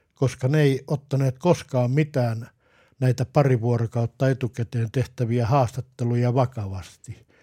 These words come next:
Tyyliin, "Mitäs sä meinasit seuraavaksi kysyä, onko mikään viksu kysymys mielessä?" Niin t-,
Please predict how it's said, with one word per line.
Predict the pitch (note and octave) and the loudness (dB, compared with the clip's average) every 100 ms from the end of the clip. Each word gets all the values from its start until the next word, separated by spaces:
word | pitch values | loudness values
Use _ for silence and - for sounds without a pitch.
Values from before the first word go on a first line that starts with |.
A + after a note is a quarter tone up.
| _ _ _ | _ _ _
Tyyliin, | D#3+ C#3 A#2 G#2+ A#2 A2 B2 - | 2 4 4 2 0 -2 -4 -2
"Mitäs | D3+ D3 C3+ - | -2 2 0 0
sä | - | -6
meinasit | A#2+ A#2+ A#2+ A#2+ C3+ - | -2 -2 0 -2 -4 -2
seuraavaksi | E3 D#3+ B2+ B2 A#2 A#2 - - | 2 4 2 0 0 -2 -6 -4
kysyä, | C#3+ B2 C3 A#2+ | -4 -2 -2 -2
onko | E3 C#3+ A#2+ C3+ | 0 -2 -2 -2
mikään | D3 D#3 D#3 C3+ C3 | -2 -2 0 0 0
viksu | C3+ - - - A2 | -2 -6 -8 -16 -6
kysymys | F3 D#3 B2 G#2 F#2 - | -4 -2 -2 -4 -10 -2
mielessä?" | C#3+ B2 F2+ E2+ - - - - _ _ _ _ - - _ _ - - - - - - _ - - | 0 0 -2 -8 -16 -20 -20 -20 _ _ _ _ -20 -20 _ _ -20 -20 -20 -20 -20 -20 _ -16 -2
Niin | A#2+ A#2+ | 2 2
t-, | G#2 C3+ | -2 -12